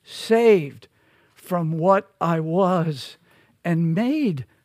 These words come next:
a child of God. Not perfect, not without faults. What Christian could stand among us and say, "I, I don't, I haven't sinned since I've professed to know Christ"? Well, none of us can.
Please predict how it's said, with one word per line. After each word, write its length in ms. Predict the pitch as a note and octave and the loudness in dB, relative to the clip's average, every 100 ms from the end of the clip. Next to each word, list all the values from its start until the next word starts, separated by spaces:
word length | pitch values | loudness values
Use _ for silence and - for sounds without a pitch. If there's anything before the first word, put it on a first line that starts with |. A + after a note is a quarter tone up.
| _ | _
a 80 | D#3+ | -12
child 680 | - - F3 G#3 A#3+ A3+ - | -10 -8 -6 -4 -2 -4 -4
of 220 | E3 E3 | -10 -6
God. 460 | A3 B3 A#3+ C#3 - _ _ _ _ | -4 -2 -2 -6 -10 _ _ _ _
Not 400 | C3 C#3+ A3+ A3 | -8 -2 0 0
perfect, 480 | G#3+ F3+ F3+ F#3 _ _ _ _ _ _ _ _ _ _ | -2 -4 -4 -10 _ _ _ _ _ _ _ _ _ _
not 280 | E3 A#3 A#3 | 4 6 6
without 320 | A#3+ B3 A#3 | 2 2 2
faults. 680 | - F#3 D#3+ E3+ - - _ _ _ _ _ _ _ _ _ _ | -2 -2 -2 -6 -12 -20 _ _ _ _ _ _ _ _ _ _
What 240 | G#3+ A#3 | 4 4
Christian 440 | - A#3 A3+ A3+ B3 | 2 -2 -2 -4 -6
could 220 | E3+ E3+ | -4 -6
stand 420 | - - G3+ G#3 | -6 -4 -2 -2
among 280 | G#3+ F#3+ F#3 | -4 -4 -4
us 160 | E3+ G3 | -6 -10
and 100 | D3 | -6
say, 260 | F3 D3 - _ _ _ - | -4 -4 -8 _ _ _ -2
"I, 280 | E3+ D#3 B2+ _ _ | 0 0 -6 _ _
I 140 | - F#3+ | -4 -2
don't, 180 | G#3+ - | -2 -4
I 100 | E3+ | -4
haven't 220 | G#3+ F3 | -4 -6
sinned 280 | - G#3+ D#3+ | -8 -8 -8
since 220 | - D#3+ | -10 -8
I've 260 | E3+ C#3+ C3 _ _ _ _ | -6 -6 -10 _ _ _ _
professed 420 | - D#3 G3 F#3 - | -12 -8 -6 -6 -6
to 80 | |
know 220 | F#3 D#3+ D3+ | -6 -4 -6
Christ"? 560 | E3+ C3+ A2 - - _ _ _ _ _ _ _ _ | -8 -10 -12 -20 -20 _ _ _ _ _ _ _ _
Well, 100 | - | -6
none 160 | F#3+ D4+ | -4 -2
of 100 | E3 | -4
us 140 | B2+ | -8
can. 360 | - B2 G2+ - | -12 -12 -12 -16